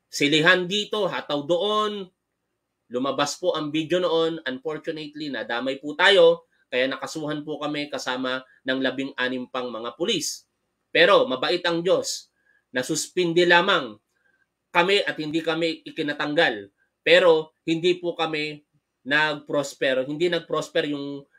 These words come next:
yung, ah, criminal case laban po sa amin. Na-dismiss po ito kaagad ng prosecutor's office. In the process,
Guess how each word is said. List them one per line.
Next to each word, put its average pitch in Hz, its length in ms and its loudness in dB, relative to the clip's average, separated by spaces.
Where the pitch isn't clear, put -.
yung, 160 240 2
ah, 151 160 -2
criminal 165 400 0
case 147 320 -6
laban 135 320 -2
po 135 160 -10
sa 113 160 -8
amin. 113 320 -8
Na-dismiss 143 560 -6
po 143 160 -12
ito 131 240 -4
kaagad 117 480 -8
ng 110 160 -12
prosecutor's 110 720 -10
office. - 560 -18
In 151 160 0
the - 80 6
process, 156 720 0